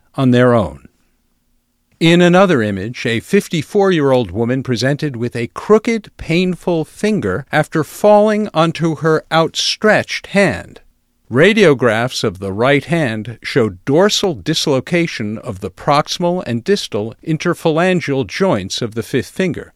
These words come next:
which created a stepladder shape. A diagnosis of simultaneous dislocation of the proximal and distal interphalangeal joints of the fifth finger was made.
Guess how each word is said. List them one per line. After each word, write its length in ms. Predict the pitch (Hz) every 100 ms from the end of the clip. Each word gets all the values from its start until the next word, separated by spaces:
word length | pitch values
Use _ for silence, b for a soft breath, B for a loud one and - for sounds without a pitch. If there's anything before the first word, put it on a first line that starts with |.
| -
which 220 | 131 -
created 460 | - 135 120 127 -
a 160 | 151
stepladder 800 | 127 - - 202 - 104 95 98
shape. 420 | 101 - 143 - _ _ _ _ _ _ -
A 100 | 143
diagnosis 800 | 185 214 220 165 147 - 147 117
of 100 | -
simultaneous 880 | - 185 233 214 185 175 143 -
dislocation 840 | - 147 - 120 - 170 - 175 147
of 140 | 90
the 80 | -
proximal 720 | - 135 151 - 175 170 165
and 160 | 113 -
distal 460 | 196 - 104 101
interphalangeal 1000 | 156 - 139 - 135 127 160 165 123 107
joints 480 | - 190 160 107 -
of 100 | 92
the 100 | 90
fifth 280 | - 165 -
finger 380 | 196 185 92 95
was 180 | 101
made. 380 | 139 120 82 -